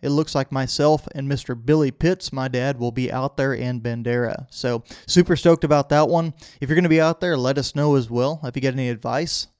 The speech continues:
it's always welcome. Shoot us at in the D Ms, guys, like I said. Along with that, guys, the other race that we're heavily considering will be on February tenth out in Georgia.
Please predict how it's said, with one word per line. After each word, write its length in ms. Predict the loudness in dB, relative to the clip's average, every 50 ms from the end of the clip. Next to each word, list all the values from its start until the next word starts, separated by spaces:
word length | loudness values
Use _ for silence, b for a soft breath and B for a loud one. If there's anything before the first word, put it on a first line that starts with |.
| _ _ _ _ _
it's 120 | _ -18 _
always 580 | -2 0 2 4 4 2 2 0 -2 -4 -6 -8
welcome. 500 | -8 -6 -6 -8 -8 -10 -12 -12 -12 -14 _
Shoot 200 | -14 -10 -10 -10
us 120 | -8 -6
at 180 | -4 -4 -4 -6
in 100 | -8 -10
the 100 | -10 -8
D 260 | -8 -8 -6 -6 -6
Ms, 200 | -6 -8 -8 -8
guys, 300 | -8 -6 -6 -6 -6 -8
like 140 | -8 -8 -8
I 60 | -12
said. 340 | -12 -10 -10 -10 -10 -12 -14 B B B B B B B B B B B B B _ _ _ _ _
Along 520 | -4 -2 -2 0 2 2 2 2 2 2
with 180 | 2 0 2 2
that, 300 | 2 4 4 2 0 0
guys, 400 | 2 2 4 4 4 2 2 0
the 280 | 0 0 0 0 0 0 B B B B B _ _ _ _ _ _ _ _ _
other 200 | 2 4 4 4
race 280 | 4 4 2 2 0 -2
that 80 | -2 -2
we're 100 | -2 0
heavily 340 | 2 2 2 2 0 -2
considering 600 | -2 -4 -4 -4 -4 -2 -2 -2 -2 -4 -6 -8 -12 _ _
will 140 | -8 -4 0
be 120 | 2 2
on 160 | 2 2 0
February 520 | -2 -2 -2 2 2 2 2 2 2 0 -2
tenth 380 | -6 -8 -4 -4 -4 -4 -4 -6
out 200 | -6 -6 -6 -6
in 180 | -8 -10 -12 -12
Georgia. 680 | -4 -2 0 2 2 0 0 -4 -8 -14 -14 -16